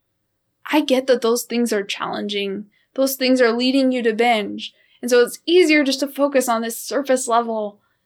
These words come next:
the things like willpower and what you are going to eat that day.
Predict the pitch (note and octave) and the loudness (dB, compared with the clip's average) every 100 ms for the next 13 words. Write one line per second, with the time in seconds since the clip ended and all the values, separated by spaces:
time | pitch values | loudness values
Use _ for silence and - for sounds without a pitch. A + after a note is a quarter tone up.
0 | _ B3 B3 B3 A#3+ A#3 A#3 A#3+ A#3+ A#3+ | _ -4 0 0 2 0 2 2 2 2
1 | G#3+ G#3 G#3 G#3 G3 F#3+ F#3 F3+ G#3+ A#3 | 2 2 2 0 -2 -6 -8 -6 -2 -2
2 | A#3 A#3 A3 G#3+ G#3+ G#3 G#3+ G#3 F#3+ - | 0 0 -2 -2 -4 -4 -6 -6 -6 -4
3 | E3+ - A3 | -4 -4 -8